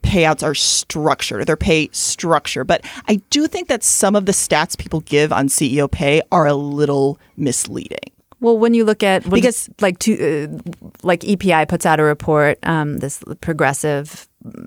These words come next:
Speaker 2: economics place, and they say the average C E O makes two hundred and seventy-six times what
Speaker 1: It's
Speaker 2: the
Speaker 1: actually
Speaker 2: average
Speaker 1: around three hundred and thirty. I,
Speaker 2: Yeah.
Speaker 1: it, it's really high.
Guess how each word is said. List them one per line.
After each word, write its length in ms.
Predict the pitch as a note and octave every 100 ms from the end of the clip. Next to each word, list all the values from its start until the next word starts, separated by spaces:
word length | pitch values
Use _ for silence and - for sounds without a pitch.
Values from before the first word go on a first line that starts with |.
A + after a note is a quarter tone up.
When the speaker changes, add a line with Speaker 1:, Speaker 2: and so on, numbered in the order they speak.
| - -
Speaker 2:
economics 520 | E3 D#3 D3+ D3 -
place, 280 | - D#3+ D3+
and 60 |
they 60 | D#3
say 300 | - C#3+ C#3+
the 140 | D3
average 320 | - E3 D#3+ -
C 240 | D#3+ D3
E 40 |
O 60 | D3+
makes 300 | D3+ C#3+ -
two 160 | - E3
hundred 240 | D#3 D3+
and 100 | D#3
seventy-six 560 | D#3+ D#3 D#3 - D#3 -
times 540 | D#3+ D3 D3 D3+ -
what 60 | G3
Speaker 1:
It's 60 |
Speaker 2:
the 40 | C4+
Speaker 1:
actually 140 | -
Speaker 2:
average 160 | D3+ D#3+
Speaker 1:
around 160 | G3 -
three 320 | - F#3 G3
hundred 240 | G3 F#3
and 80 | C#3+
thirty. 380 | - F#3+ F3 F2+
I, 80 | -
Speaker 2:
Yeah. 200 | F3+ G#3
Speaker 1:
it, 120 | -
it's 100 | F#3
really 380 | D#3+ A3+ A#3+ E3
high. 340 | F3 E3